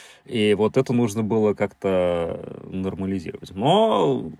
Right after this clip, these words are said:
мне кажется, что для первого раза все было, конечно, плохо, но не, с, с этим можно было работать.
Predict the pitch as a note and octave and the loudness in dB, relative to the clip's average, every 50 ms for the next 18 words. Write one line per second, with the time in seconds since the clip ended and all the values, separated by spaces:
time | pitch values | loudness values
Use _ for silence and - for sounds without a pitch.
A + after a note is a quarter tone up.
0 | - - _ - - A2 A2 B2+ C#3+ C#3+ E3 D3 - A#2+ - C#3 A#2+ A2 A#2+ A2 | -18 -20 _ -10 -6 -4 0 0 2 2 2 0 -2 -4 -4 -4 0 0 0 2
1 | - D#3 F3+ G3+ G#3 G3 F#3 F3 D#3 D#3+ E3 E3 D3 D3+ C#3+ C3+ C#3+ _ _ - | 4 4 4 4 4 4 4 2 4 2 2 2 0 -2 -2 -4 -4 _ _ -20
2 | _ _ - - _ _ _ - - E3 E3+ E3 D3+ F3 D#3+ - F3+ D#3 - G3 | _ _ -20 -20 _ _ _ 0 4 4 4 4 4 2 2 2 -2 0 4 4
3 | A3+ B3 C#4 C#4 - A#3 G3+ E3+ F3 F3 F3 F3+ F#3+ G3 G3 F#3+ F#3 F3+ F#3 F#3 | 6 6 4 2 0 -2 -2 -2 0 2 4 4 4 2 0 -2 -2 -2 -2 0
4 | F#3 F#3+ F#3+ F#3 F#3 F#3 F#3 F3+ F3+ F3 E3+ D3 D3 E3 E3+ F3+ - _ - - | 0 2 2 4 4 4 4 4 2 2 0 -4 -8 -8 -8 -8 -10 _ -20 -20
5 | _ _ _ _ - - - - A#3+ - B3 A3 A#3+ G3+ G3 G3+ F3 D3+ F3 E3 | _ _ _ _ -12 -2 2 2 4 4 4 4 6 6 6 6 4 4 2 2
6 | E3+ E3+ D#3+ D3 C#3+ B2+ A#2 G2+ E2 - - - | 4 6 6 6 6 4 2 -2 -8 -8 -12 -16